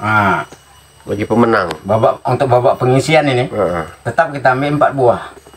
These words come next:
Speaker 2: Heeh.
Speaker 1: Nanti lepas lagi, ambil lagi empat buah.
Speaker 2: Heeh.
Speaker 1: Iya kan?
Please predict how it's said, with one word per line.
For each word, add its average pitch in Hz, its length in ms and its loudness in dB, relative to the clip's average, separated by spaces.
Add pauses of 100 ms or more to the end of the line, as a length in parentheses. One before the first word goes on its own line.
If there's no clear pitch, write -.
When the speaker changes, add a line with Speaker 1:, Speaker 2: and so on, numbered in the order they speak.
(200)
Speaker 2:
Heeh. - 240 -4
Speaker 1:
Nanti 120 160 2
lepas - 320 0
lagi, 151 400 2 (560)
ambil 143 240 2
lagi 151 240 2
empat 139 160 2
buah. 156 240 2 (400)
Speaker 2:
Heeh. 107 360 -12 (840)
Speaker 1:
Iya 170 160 4
kan? 160 140 6